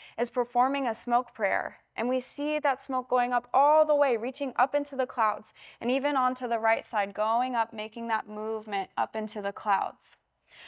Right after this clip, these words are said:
The father, who is seen standed here, is at the end of a prayer, offering the pipe, and then in reaction to that, we see this burst of light,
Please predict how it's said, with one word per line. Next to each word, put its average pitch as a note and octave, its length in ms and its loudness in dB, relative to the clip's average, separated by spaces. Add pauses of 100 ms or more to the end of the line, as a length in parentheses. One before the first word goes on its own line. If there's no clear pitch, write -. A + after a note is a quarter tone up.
(180)
The A#3+ 80 4
father, A#3+ 600 4
who C#4+ 120 -4
is A#3 100 -2
seen A3+ 280 -4
standed A#3 560 -2
here, B3+ 360 0 (400)
is B3+ 200 2
at B3 180 6
the C4 180 -4
end D#4 220 2
of B3+ 100 4
a A3 80 0
prayer, G#3 520 0
offering C4+ 500 0
the A#3+ 80 -2
pipe, A#3+ 320 -4 (280)
and B3+ 140 0
then C4+ 240 0
in C#4 160 -2
reaction C#4+ 540 0
to C#4 80 -4
that, B3+ 220 4
we B3+ 100 -4
see C#4+ 200 -6
this A#3+ 260 -2 (140)
burst - 560 0 (160)
of A3+ 240 -2
light, A3+ 320 2